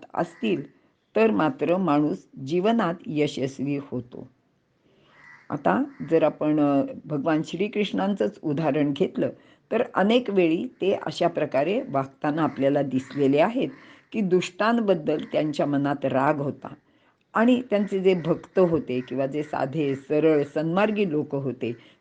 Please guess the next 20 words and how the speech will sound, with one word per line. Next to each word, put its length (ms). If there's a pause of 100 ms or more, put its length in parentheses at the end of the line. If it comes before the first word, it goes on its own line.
त्यांच्याबद्दल 680 (140)
त्यांना 240
नेहमीच 440
प्रेम 580
वाटायचे. 600 (800)
आणि 200
असं 280
आहे 340 (380)
की 80
दुष्टांचा 680
संहार 480
करण्यासाठी 880 (240)
द्वेषसुद्धा 1000 (220)
काही 240
प्रमाणात 520 (220)
हवाच. 280 (520)
तसे 240
झाले 340
नाही 400 (280)
तर 80